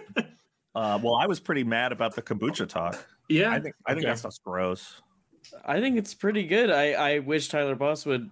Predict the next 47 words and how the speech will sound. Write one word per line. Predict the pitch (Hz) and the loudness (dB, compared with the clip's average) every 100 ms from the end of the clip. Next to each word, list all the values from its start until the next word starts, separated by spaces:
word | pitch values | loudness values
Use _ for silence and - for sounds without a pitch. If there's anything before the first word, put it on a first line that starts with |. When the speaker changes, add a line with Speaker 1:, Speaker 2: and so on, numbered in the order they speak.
| _ | _
Speaker 4:
expand | - 113 - 123 135 139 | -6 -4 -2 0 0 0
his | 139 135 | -2 0
horizons | 117 107 143 196 156 110 | 0 2 2 2 0 2
a | |
little | 98 95 98 | 0 0 0
bit. | 117 135 | 0 0
There's | 151 - | 2 4
Speaker 1:
Well, | 208 | 4
Speaker 4:
other | 220 | 2
Speaker 1:
okay. | 190 175 | 2 2
Speaker 4:
flavors | 233 320 170 98 82 95 214 | 4 2 0 -4 -4 -6 -4
of | 196 | 0
Speaker 1:
Griffin, | 208 190 165 | 0 0 -4
Speaker 4:
G | 180 | -4
Ts. | - 214 208 180 | -2 0 0 0
Speaker 1:
I, | |
Speaker 4:
There's | 156 147 | 0 0
other | 160 160 | 0 0
brands. | 143 160 247 214 85 | 0 0 0 -2 -2
Speaker 1:
what's, | 165 196 196 - - _ _ - | 2 2 2 -6 -12 _ _ -2
I, | 180 185 196 - _ - | -2 -2 -8 -16 _ -12
I, | - 151 151 - | -2 0 0 -2
but | 180 | -2
here's | 156 208 165 | 2 2 2
the | |
thing. | 160 170 135 | -2 -2 -2
Across | - 147 151 | -2 0 0
brand, | - 131 165 180 | -2 0 0 0
I | 135 | -2
stick | - - 165 | -4 -4 -4
with | 160 | -2
the | 160 | -4
ginger | 127 196 170 127 | -2 -2 0 0
ale | 113 113 - _ - | 2 0 -4 _ -4
'cause | 156 | 0
that's | 160 160 | 0 0
how | 156 | -2
I | |
know | 143 139 | 0 0
if | |
I'm | 147 | 0
Speaker 4:
Mm-hmm. | 131 | 0
Speaker 1:
gonna | |
like | 123 123 113 | 0 -2 -4
the | |
brand. | 113 160 117 78 - - _ 104 | -2 -2 -2 -8 -16 -20 _ -6
Speaker 2:
Mm-hmm. | 196 | -4